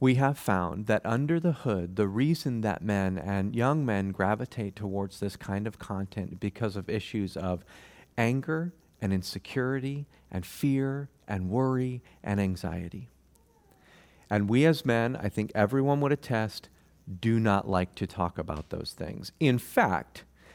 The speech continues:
we would love to present to the world all day, every day that we have our ish dialed in, that we are good to go, that we have it together, that we do not need help, that we do not need accountability.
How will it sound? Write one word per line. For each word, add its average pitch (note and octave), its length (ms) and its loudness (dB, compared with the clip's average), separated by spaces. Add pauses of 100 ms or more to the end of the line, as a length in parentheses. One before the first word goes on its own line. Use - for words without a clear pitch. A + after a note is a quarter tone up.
(260)
we C#3 120 8
would B2+ 180 4
love D#3 300 8
to - 80 -4
present G#2+ 420 2
to - 80 -10
the G2+ 100 -2
world F#2+ 440 4
all A2+ 240 6
day, G2+ 260 4
every G#2+ 320 2
day F#2 220 4
that F#2+ 240 2
we A2+ 160 0
have G2+ 260 0
our F#2 220 2
ish G#2 280 0
dialed E2+ 380 0
in, D3 400 0
that G2 180 4
we F#2+ 140 2
are F2+ 160 4
good F#2 220 0
to F#2+ 100 -2
go, B2 380 4
that F#2 160 0
we G2 100 0
have F2+ 220 0
it F2+ 100 -4
together, G2+ 420 2
that G#2+ 160 0
we F2 120 -4
do F2+ 180 -2
not F2+ 220 0
need F#2 160 -2
help, A2+ 380 4
that G2 140 2
we G2+ 120 -2
do F#2 100 -2
not F2+ 220 0
need F2+ 160 0
accountability. F#2+ 800 2